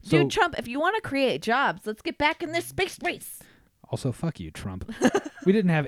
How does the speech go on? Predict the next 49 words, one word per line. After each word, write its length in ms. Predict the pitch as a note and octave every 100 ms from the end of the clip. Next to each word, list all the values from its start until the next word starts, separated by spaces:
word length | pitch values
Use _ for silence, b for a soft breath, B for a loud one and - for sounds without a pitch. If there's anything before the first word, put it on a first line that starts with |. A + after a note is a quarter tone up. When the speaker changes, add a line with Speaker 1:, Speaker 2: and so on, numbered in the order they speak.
| -
Speaker 2:
airports 580 | C3+ C3+ - C3 A#2
in 100 | C3+
the 40 | A2+
s-, 160 | -
fucking 400 | - - B2+ A#2+
seventeen 600 | A2 - A2+ A2 G#2+ A2 G2+
hundreds. 420 | G#2 F#2+ G2 -
Go 220 | F3+ D3 - _ _ _ -
fuck 80 | D4+
Speaker 1:
Wait, 160 | B3
Speaker 2:
yourself. 180 | G3 B3
Speaker 1:
you 80 | C4
thought 180 | C#4+ D4
we 80 | F4+
had 100 | -
airports 460 | F#3 G#3 F4 E4 E4+
in 80 |
the 80 | C#4
seventeen 380 | D4 D4+ D#4 C#4+
hundreds? 320 | C4+ E4+ G#4+
Speaker 2:
Oh, 140 | G#4+ F3
yeah, 100 | E3
you 160 | D3+
didn't 160 | D#3 D#3
hear 140 | D#3+
about 180 | E3 E3
that 100 | F3
on 40 | E3
Speaker 1:
No, 180 | E3
Speaker 2:
the 60 | C4
fourth? 160 | F3 F3+
Speaker 1:
does 200 | C#4 -
he 140 | F4
not 300 | D#4 B3+ B3+ -
understand 580 | C4+ E4+ F3+ C#4 A#3+ B3+
what 160 | A#3+
Speaker 2:
Yeah. 60 | B2+ -
Speaker 1:
planes 480 | A#3+ A3 A#3+ E4 - _ -
Speaker 2:
Dur-, 140 | D#3 D3
Speaker 1:
are? 20 |
Speaker 2:
during 320 | D3 D#3 D#3
his, 300 | C#3+ D3 C3+
his, 460 | B2 C3+ C3+ A#2+ A#2+ -
his 280 | C#3 B2+ A#2
July 320 | B2+ B2 B2+
fourth 300 | - C3 C3
thing, 260 | C#3+ D3+
he 120 | - C3
said, 320 | - B2+